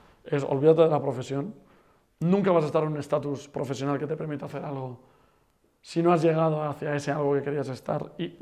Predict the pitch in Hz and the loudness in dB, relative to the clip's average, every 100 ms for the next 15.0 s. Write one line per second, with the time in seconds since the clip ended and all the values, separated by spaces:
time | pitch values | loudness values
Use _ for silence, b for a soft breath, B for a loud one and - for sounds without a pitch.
0 | 226 - 156 175 156 151 139 135 - - | -10 -8 -6 -4 -4 -6 -8 -12 -14 -16
1 | 156 _ b b - 151 175 180 170 156 | -16 _ b b -4 0 6 6 6 2
2 | 175 185 175 135 147 147 165 151 - - | 2 0 -2 -6 -8 -8 -10 -10 -12 -16
3 | - _ b b b b - 156 165 170 | -18 _ b b b b -4 2 4 4
4 | 165 151 156 143 - B B _ 247 214 | 2 0 0 -4 -10 B B _ -6 -4
5 | 202 196 185 190 185 180 170 165 185 185 | -4 -4 -6 -4 -4 -6 -10 -8 -4 -2
6 | 180 175 175 170 B - 151 147 156 143 | -2 -2 -4 -10 B -8 -6 -4 -4 -4
7 | 131 156 196 185 180 - _ b b b | -4 -2 0 -2 -6 -14 _ b b b
8 | b - 170 160 156 151 143 139 131 120 | b -6 -2 0 0 0 -2 -2 -6 -10
9 | - _ _ _ _ _ _ _ - 143 | -18 _ _ _ _ _ _ _ -8 -6
10 | 120 139 165 170 170 170 160 151 160 160 | -4 -2 0 0 -2 -4 -6 -6 -6 -8
11 | - - 165 151 - 160 - - B B | -10 -14 -12 -12 -12 -12 -14 -16 B B
12 | 165 151 - - - 139 143 190 220 214 | -6 -6 -10 -18 -12 -8 -4 2 4 4
13 | 180 165 156 180 175 180 190 175 170 151 | 2 0 2 2 2 2 2 2 0 -2
14 | 151 165 147 170 208 190 160 - 170 151 | -2 -2 -2 -2 -2 -4 -6 -6 -8 -8